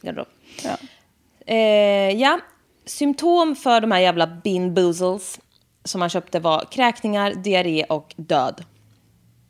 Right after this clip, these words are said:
Speaker 2: Mm.
Speaker 1: Det var symptomen på de här seedsen. Det är perfekt. En bekant till mig
Speaker 2: Ja.
Speaker 1: har, har, har en medicin.
Speaker 2: Ja.
Speaker 1: Och i bipacksedeln så
Speaker 2: Mhm.
Speaker 1: stod det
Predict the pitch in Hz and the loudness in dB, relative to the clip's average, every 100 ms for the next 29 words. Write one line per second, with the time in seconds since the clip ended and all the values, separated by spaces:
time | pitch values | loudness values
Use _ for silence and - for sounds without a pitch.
0 | _ _ - 240 254 320 170 151 147 151 | _ _ -4 -2 -2 -2 -4 -4 -6 -10
1 | 147 143 151 151 147 - 156 - 76 - | -10 -10 -10 -10 -12 -12 -14 -12 -12 -12
2 | - - - _ _ _ _ _ _ _ | -14 -20 -20 _ _ _ _ _ _ _
3 | _ _ _ _ 262 254 254 247 208 165 | _ _ _ _ -2 0 -2 -2 -4 -6
4 | 143 185 _ _ 214 240 302 _ _ _ | -8 -8 _ _ -4 -2 -6 _ _ _
5 | 208 196 190 208 208 220 160 160 170 170 | -8 -6 -2 0 2 2 2 0 -4 -6
6 | - 190 - _ _ 220 226 320 _ 196 | -8 -10 -12 _ _ -6 -4 -6 _ -2
7 | 190 - 240 226 208 - _ _ 190 226 | -2 0 -2 0 -4 -10 _ _ -4 -2
8 | 190 165 - 160 185 175 - _ _ _ | -2 -8 -4 -4 -4 -6 -14 _ _ _
9 | _ 226 208 190 - 160 143 | _ -2 0 -2 -4 -6 -4